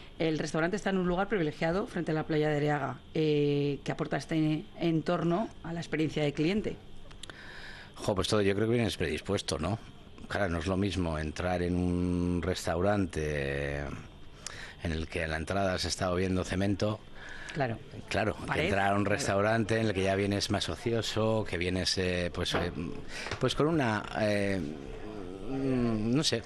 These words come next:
Speaker 2: con más ganas de disfrutar y sobre todo cuando estás viendo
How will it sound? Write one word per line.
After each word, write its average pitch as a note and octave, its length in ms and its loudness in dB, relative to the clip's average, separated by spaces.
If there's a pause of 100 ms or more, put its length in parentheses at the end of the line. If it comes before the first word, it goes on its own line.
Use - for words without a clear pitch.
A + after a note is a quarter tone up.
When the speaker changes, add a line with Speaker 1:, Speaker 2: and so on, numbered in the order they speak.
Speaker 2:
con A#2+ 280 4
más C#3 200 2
ganas D3+ 260 4
de B2 60 4
disfrutar A2 640 4 (460)
y A2 100 0
sobre F#2 240 2
todo A#2 220 4
cuando G2 200 4
estás F#2+ 300 2
viendo G#2 380 4